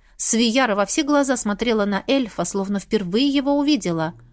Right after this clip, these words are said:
А потом невпопад спросила: "А как так вышло, что ты весь из себя светленький вдруг обратился в черного барса?" Повисла тишина. Я же себя едва по лбу не хлопнула, сообразив,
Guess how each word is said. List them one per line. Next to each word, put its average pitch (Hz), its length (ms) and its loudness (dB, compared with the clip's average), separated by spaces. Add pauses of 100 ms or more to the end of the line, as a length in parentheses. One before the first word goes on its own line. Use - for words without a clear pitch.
(640)
А 214 100 -6
потом 294 320 -2
невпопад 254 420 -2
спросила: 220 640 0 (840)
"А 247 100 -6 (140)
как - 160 -16
так - 200 -2
вышло, 269 320 0
что - 180 -4
ты 285 280 0
весь 254 280 0
из 262 100 0
себя 277 380 0
светленький 285 640 0
вдруг 226 300 -2
обратился 226 580 -2
в - 140 -16
черного 285 460 0
барса?" 269 540 0 (760)
Повисла 247 400 0
тишина. 214 640 0 (100)
Я 220 240 2
же 233 100 -2
себя 214 280 0
едва 233 340 2
по 311 200 2
лбу 311 180 4
не 320 160 4
хлопнула, 220 560 2
сообразив, 233 720 2